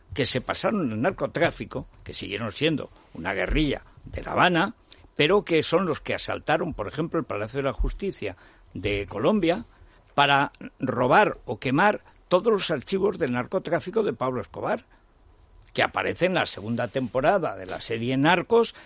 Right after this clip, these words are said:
y además que está grabado, que es un asalto impresionante, cómo los asaltan y luego cómo la policía tiene que desalojarlos. Murió, murieron varias personas,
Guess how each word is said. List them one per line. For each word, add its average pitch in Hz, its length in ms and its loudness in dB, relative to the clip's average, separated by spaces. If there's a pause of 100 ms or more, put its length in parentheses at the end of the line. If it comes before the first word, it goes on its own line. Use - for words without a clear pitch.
(160)
y - 80 -4
además 104 240 0
que - 100 -4
está 160 260 0
grabado, 165 420 4
que - 80 -18
es - 140 -6
un 120 140 0
asalto - 360 -6
impresionante, 143 880 -2 (320)
cómo 127 200 0
los 147 220 -2
asaltan 147 500 -2
y 160 40 2
luego 135 280 2
cómo 131 220 0
la 139 100 0
policía 151 440 -2
tiene 165 220 -2
que 170 120 0
desalojarlos. 113 600 -4 (360)
Murió, - 440 2 (280)
murieron 120 360 0
varias 104 280 0
personas, 214 720 2